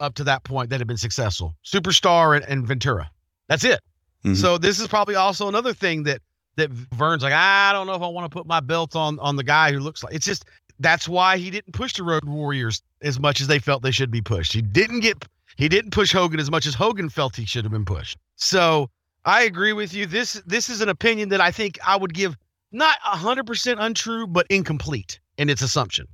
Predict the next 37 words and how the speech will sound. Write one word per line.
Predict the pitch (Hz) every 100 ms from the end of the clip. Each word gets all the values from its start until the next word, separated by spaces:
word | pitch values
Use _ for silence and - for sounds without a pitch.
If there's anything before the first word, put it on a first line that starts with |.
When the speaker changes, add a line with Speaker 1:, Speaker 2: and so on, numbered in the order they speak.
| _ _ -
Speaker 2:
Mm-hmm. | 92 87
Speaker 1:
that, | 165 139 - _ _ -
yes, | 170 143 85 - _ _ _ -
I | 185 208
think | 196 254 190 147
not | 165 190 220
putting | 208 214 202
the | 160
belt | 165 170 -
on | 165
Hogan | 127 143 151 160 170 - _ _ _
precipitated | 170 151 - 185 175 175 165 160
Hogan | 151 160 147 139
leaving, | 143 156 175 - _ _ 113
but | 113 151
you | 165
can | 175 185
un-, | 156 170 180
kinda | 190 185 139
understand | 170 175 156 185 143
why | 147 151
Vern | 127 156 147
maybe | 147 147
didn't | 120 95 156 147 110
do | 123 160
it | 190 - _ _
when | 131 147
you | 139
talk, | 131 165 147
well, | 147 139 131
all | 139 143
the | 139
things | 165 131
we | 143
just | 123
brought | 117 131 120
up. | 147 -